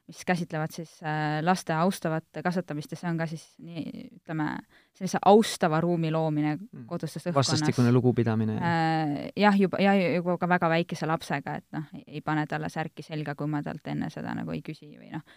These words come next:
Speaker 1: et mingid sellised nagu head, head näpunäited, mis ka nagu natuke toetavad. Aga, mm, selle, nende nii-öelda nuppude tervendamisega ja sellega, kuidas, äh, ja võib-olla veel mingite erinevate teemadega süvitsi minek, äh,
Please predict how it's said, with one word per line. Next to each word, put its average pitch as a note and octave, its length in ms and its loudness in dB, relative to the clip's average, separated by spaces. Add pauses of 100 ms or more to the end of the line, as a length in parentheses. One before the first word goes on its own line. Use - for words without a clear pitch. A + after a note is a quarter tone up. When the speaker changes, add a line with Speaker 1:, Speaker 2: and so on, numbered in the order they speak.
(200)
Speaker 1:
et F3+ 140 -8
mingid G#3 280 4
sellised F#3+ 420 2
nagu E3+ 220 0
head, F3+ 460 4
head F#3 240 0
näpunäited, E3+ 560 -2
mis E3+ 180 -4
ka E3+ 220 0
nagu D#3 160 -4
natuke D#3+ 320 -8
toetavad. E3+ 340 -6 (420)
Aga, G#3 720 10
mm, F#3+ 480 4
selle, A#3 340 8 (220)
nende G3+ 240 6
nii-öelda G3+ 240 4
nuppude A3+ 400 8
tervendamisega F3+ 1160 6 (100)
ja F3 80 2
sellega, G#3 460 4 (100)
kuidas, G3+ 300 2 (180)
äh, F3 220 2 (260)
ja F#3 80 -4
võib-olla G3 240 6
veel G#3+ 240 8
mingite F#3 240 4
erinevate F#3 400 6
teemadega G3 400 6
süvitsi A3 480 2
minek, F#3+ 300 4 (180)
äh, E3+ 320 2